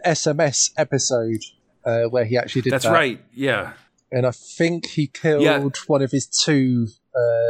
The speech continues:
Speaker 1: roboticists or cyberneticists. I c-
Speaker 2: Yeah, it's a part that really reminded me of a, of a RoboCop at the time, and the sort of the montage where they build RoboCop and stuff.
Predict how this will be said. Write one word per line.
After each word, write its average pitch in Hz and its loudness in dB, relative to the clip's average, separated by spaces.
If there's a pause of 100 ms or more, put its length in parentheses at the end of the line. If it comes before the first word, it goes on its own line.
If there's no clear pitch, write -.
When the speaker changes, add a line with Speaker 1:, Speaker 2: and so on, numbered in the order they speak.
(120)
Speaker 1:
roboticists 123 -2
or 113 -4
cyberneticists. 117 -4 (400)
I - -6
c- 135 0
Speaker 2:
Yeah, 131 2
it's 110 -4
a 127 -6
part 147 -2
that 143 -2
really 135 0
reminded 120 0
me 113 2
of 101 -2
a, 110 -2
of 107 -2
a 107 -2
RoboCop 104 -2
at 98 -8
the 104 -8
time, 95 -6
and 90 -4
the 95 -2
sort 95 -4
of 90 -8
the 101 -4
montage 92 -2
where 101 -10
they 95 -6
build 95 -4
RoboCop 95 -6
and 107 -10
stuff. - -6